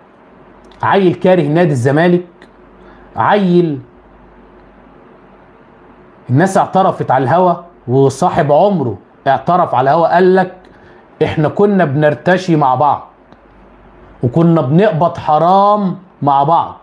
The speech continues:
فلما اشوف رمز من رموز الزمالك طالع مع عيل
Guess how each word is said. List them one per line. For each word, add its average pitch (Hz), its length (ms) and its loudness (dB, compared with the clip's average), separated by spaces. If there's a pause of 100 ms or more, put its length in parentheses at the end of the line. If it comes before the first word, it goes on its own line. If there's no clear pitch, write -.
(1900)
فلما 147 300 2
اشوف 269 280 -2
رمز 220 300 0
من 147 100 -2
رموز 160 320 2
الزمالك 143 540 0 (100)
طالع 196 260 0
مع 131 320 0
عيل 139 320 -2